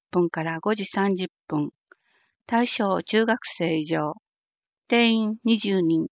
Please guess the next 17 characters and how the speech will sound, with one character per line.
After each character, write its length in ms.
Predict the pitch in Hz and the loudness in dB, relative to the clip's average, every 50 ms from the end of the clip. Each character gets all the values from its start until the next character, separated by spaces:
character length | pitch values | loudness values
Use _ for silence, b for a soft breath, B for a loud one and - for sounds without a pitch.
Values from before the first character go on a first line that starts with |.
| _ _ _ _ _ _ _ _ _ _ | _ _ _ _ _ _ _ _ _ _
費 140 | _ - 233 | _ 2 2
用、 280 | 226 202 180 170 - - _ _ _ _ _ _ _ _ _ | 2 2 2 0 -6 -10 _ _ _ _ _ _ _ _ _
各 300 | - 226 - - - 180 | -8 -8 -6 -6 -8 0
五 120 | 170 196 | 0 0
百 380 | 202 226 220 208 - - - 190 | 0 0 -2 -4 -4 -6 -4 -2
円。 240 | 175 160 156 156 165 _ _ _ _ _ _ _ _ _ _ _ _ _ _ _ _ _ _ _ _ _ _ - - | -2 -2 -4 -6 -8 _ _ _ _ _ _ _ _ _ _ _ _ _ _ _ _ _ _ _ _ _ _ -6 -4
サ 80 | 262 | -4
ッ 40 | 269 269 _ _ _ | -4 -4 _ _ _
カ 380 | - 170 156 156 151 - - _ | -6 -4 -4 -4 -6 -8 -12 _
ー。 20 | _ _ _ _ _ _ _ _ _ _ _ _ _ _ _ _ _ _ _ _ _ _ _ _ _ _ _ | _ _ _ _ _ _ _ _ _ _ _ _ _ _ _ _ _ _ _ _ _ _ _ _ _ _ _
六 300 | _ 226 254 - - 262 | _ -6 -6 -4 -4 -2
月 320 | 247 254 - - - - 220 | -2 -2 -4 -6 -8 0 2
八 200 | 214 220 214 208 - | 2 2 2 0 -2
日 240 | - 202 196 185 - _ _ _ _ _ _ | -4 -4 -4 -4 -8 _ _ _ _ _ _
日 320 | - 214 220 - - - | -2 -2 -2 -2 -4 0
曜 260 | 226 214 202 185 175 170 | 0 2 2 2 0 0
日、 220 | 165 156 156 - | -2 -4 -4 -6